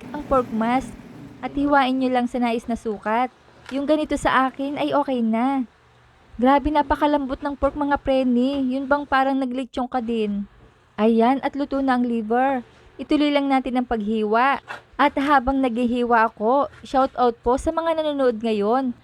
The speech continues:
mga taga Pilipinas man o ibang bansa. Hello po sa inyo. At para sa dressings, may mayonnaise tayo,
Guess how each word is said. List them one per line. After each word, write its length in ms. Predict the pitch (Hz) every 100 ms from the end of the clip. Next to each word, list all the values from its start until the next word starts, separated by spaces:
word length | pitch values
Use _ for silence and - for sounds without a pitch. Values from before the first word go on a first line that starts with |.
| - - _
mga 240 | 208 220 226
taga 200 | 214 208
Pilipinas 640 | 208 202 196 196 202 262 -
man 400 | 269 262 262 -
o 160 | 339 330
ibang 240 | 302 285
bansa. 560 | 262 226 202 226 254 269 _ - - - - -
Hello 240 | 247 240
po 80 | 233
sa 160 | 233
inyo. 680 | 233 311 302 277 269 277 285 277 _ - _ _ _ _ _ _ _ _ _ - -
At 160 | 262 269
para 240 | 269 262
sa 160 | 262 247
dressings, 880 | 208 214 226 - 277 302 277 - _ _ _ _ -
may 240 | 294 311
mayonnaise 560 | 277 247 233 220 214 -
tayo, 640 | 233 285 277 247 240